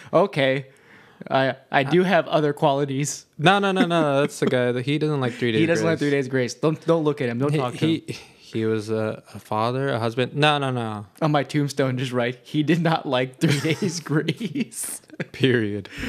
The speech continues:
Speaker 1: Period, yeah.
Speaker 2: Um,
Speaker 1: But yeah, well, anyway, the two-week hiatus.
Speaker 2: I guess long story short is, uh, life got busy,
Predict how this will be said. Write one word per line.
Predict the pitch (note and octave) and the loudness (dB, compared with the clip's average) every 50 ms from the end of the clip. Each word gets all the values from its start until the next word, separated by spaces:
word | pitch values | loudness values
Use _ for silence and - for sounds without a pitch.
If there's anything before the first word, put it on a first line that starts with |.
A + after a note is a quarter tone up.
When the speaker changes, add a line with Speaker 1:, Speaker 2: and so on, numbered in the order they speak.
| A3 G#3 F#3 D3 - - | -6 -6 -8 -8 -8 -4
Speaker 1:
Period, | C3+ C3 B2 A#2+ A#2 A#2 A#2 - | -2 -2 -2 -2 -4 -6 -8 -8
yeah. | - B2 A#2+ A#2+ A#2 A#2+ A#2+ - - - | -8 -6 -6 -6 -6 -8 -10 -14 -12 -4
Speaker 2:
Um, | - A2+ A2 A2 A2 A2 G#2+ G#2+ G#2 G#2 G#2 | -2 0 2 2 2 2 0 0 -2 0 0
Speaker 1:
But | D#3 D#3 | 0 2
yeah, | D#3 D3 B2+ | 2 2 2
well, | A#2+ - - F3+ D#3+ | 0 -2 -2 0 0
anyway, | D#3 D3 C3+ B2+ | 2 2 0 0
the | B2 | -2
two-week | - - G3+ G3+ F#3 F3+ | 0 0 2 2 2 2
hiatus. | E3 D3+ C3+ C3 B2+ C#3 - - - - - - | 2 0 2 2 0 -2 -4 -8 -14 -8 -2 0
Speaker 2:
I | F3 | 2
guess | F#3 A3+ - - | 4 2 2 2
long | B2 A2+ A2 A2+ A#2 A2 | 0 0 2 0 0 -2
story | - - A#2 A2+ A2 G#2+ | -2 0 0 2 2 0
short | G#2+ - - G#2+ G#2+ G#2+ G#2+ G2+ - | 0 0 0 2 2 2 0 -2 -2
is, | A2+ A2+ G#2+ A2 G#2+ G#2+ G#2 G2+ G#2+ | -2 -2 0 0 0 0 -2 -2 -2
uh, | G#2+ G#2 G#2 G#2 G#2 G#2 G#2 G#2 G#2 G#2 G#2+ A2 - _ _ _ _ _ - - _ _ - - _ _ - _ _ _ - C#3+ C3 A2+ - | -2 0 0 0 0 0 0 0 -2 -2 -4 -4 -8 _ _ _ _ _ -20 -20 _ _ -20 -20 _ _ -20 _ _ _ -12 -10 -10 -4 2
life | - A#2+ A#2+ A2+ - | 2 4 4 4 2
got | B2+ A2+ G#2+ G#2+ | 2 0 0 2
busy, | A2+ G#2 G2+ A2 A#2+ C3+ C3 | 0 -2 0 -2 -4 -6 -6